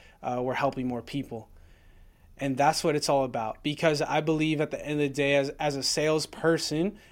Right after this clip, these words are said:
as a, as a business owner like yourself, Kwame, the money is, is important and gives us fuel to keep going.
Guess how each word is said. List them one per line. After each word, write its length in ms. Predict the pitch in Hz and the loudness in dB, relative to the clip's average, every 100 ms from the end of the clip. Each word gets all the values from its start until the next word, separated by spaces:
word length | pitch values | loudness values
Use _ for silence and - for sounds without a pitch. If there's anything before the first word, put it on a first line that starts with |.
| - | -6
as 360 | 143 147 143 | 0 2 4
a, 260 | 147 139 139 | 4 2 0
as 200 | 147 139 | -4 -4
a 60 | 131 | -2
business 460 | 151 143 165 151 - | -2 -2 0 -4 -4
owner 320 | 151 156 156 | -2 0 2
like 180 | 147 139 | 2 0
yourself, 460 | 143 - 139 143 - | -2 -2 0 -2 -2
Kwame, 440 | 135 131 135 135 - - - - | -4 0 0 -2 -8 -20 -12 -4
the 80 | |
money 460 | 147 151 170 170 160 | 0 2 2 4 2
is, 540 | - 151 156 156 - - | 0 0 0 0 -4 -4
is 180 | 160 151 | -4 0
important 460 | 160 - 156 165 | -2 0 0 2
and 80 | 151 | 0
gives 240 | 143 139 147 | 0 -2 -2
us 160 | - | -4
fuel 380 | - 147 147 156 | -6 -2 0 0
to 120 | 156 139 | -2 -6
keep 260 | 143 135 | -8 -8
going. 380 | 135 127 151 170 | -6 -2 -2 -4